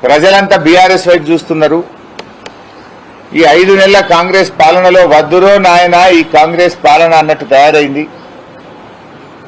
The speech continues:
ప్రజలు మళ్ళీ బీఆర్ఎస్ వైపు చూస్తారని ప్రజల దృష్టి మరల్చేందుకు రెండు పార్టీలు కుట్ర చేస్తా ఉన్నాయి. బీజేపీ, కాంగ్రెస్లు ఒకరితో ఒకరు పోటీ పడుతున్నట్లుగా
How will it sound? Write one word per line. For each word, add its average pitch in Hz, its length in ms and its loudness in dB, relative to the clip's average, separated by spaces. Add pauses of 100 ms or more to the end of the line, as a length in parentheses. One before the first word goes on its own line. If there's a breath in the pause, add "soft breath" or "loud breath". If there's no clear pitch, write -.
(280)
ప్రజలు 165 340 0
మళ్ళీ 190 200 2
బీఆర్ఎస్ 180 500 0
వైపు 185 160 0
చూస్తారని 170 720 -2 (260)
ప్రజల 151 320 2
దృష్టి 160 420 -4
మరల్చేందుకు 160 760 -2
రెండు 151 260 -2
పార్టీలు 143 640 -2 (380)
కుట్ర 131 200 -6
చేస్తా 127 420 -2
ఉన్నాయి. 104 280 -6 (1800)
బీజేపీ, 190 600 0
కాంగ్రెస్లు 180 800 0 (1040)
ఒకరితో 190 400 -2
ఒకరు 185 280 0
పోటీ 180 340 -2
పడుతున్నట్లుగా 165 920 0